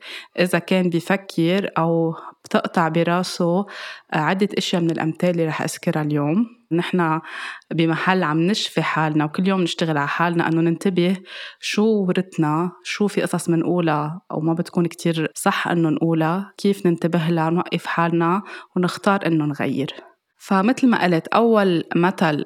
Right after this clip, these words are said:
بيخطر على بالي إني كون عم بعطيه، آه، لأكتر العالم تعرف شو منحكي نحن، أوقات ما بدل هيدا الشي على وعي الوفرة. إذا منطلع اليوم بلبنان مثلا، الكل بظن صار بيعرف خارج لبنان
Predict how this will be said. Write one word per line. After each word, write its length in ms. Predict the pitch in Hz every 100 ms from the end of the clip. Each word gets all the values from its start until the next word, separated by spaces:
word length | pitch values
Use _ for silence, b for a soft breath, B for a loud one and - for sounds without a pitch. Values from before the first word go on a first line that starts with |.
| -
بيخطر 400 | 165 - - 175
على 240 | - 156
بالي 540 | 151 170 170 160 156 160
إني 360 | - 175 170
كون 220 | 165 196
عم 180 | 180 156
بعطيه، 600 | 156 156 - 190 190 180 -
آه، 120 | 165 156
لأكتر 520 | 151 - - - 160
العالم 360 | 147 156 165
تعرف 340 | 160 165 156 -
شو 120 | -
منحكي 720 | 170 170 170 - 165 151 151 -
نحن، 260 | 175 - 170
أوقات 400 | 147 135 160 165
ما 60 |
بدل 300 | 156 156 165
هيدا 240 | 165 156 151
الشي 260 | - -
على 380 | 156 143 143 143 B B B -
وعي 280 | 170 160 156
الوفرة. 640 | 143 165 - 160 160 208 B B B - -
إذا 160 | 185
منطلع 460 | 185 190 208 220 180
اليوم 260 | 170 175 165
بلبنان 500 | 156 156 160 151 135
مثلا، 640 | 139 - 135 143 170 196 -
الكل 440 | 165 190 190 170
بظن 340 | - - 165 160
صار 240 | 160 156
بيعرف 500 | 156 160 147 151 -
خارج 460 | - 170 165 160 156
لبنان 480 | 147 160 165 196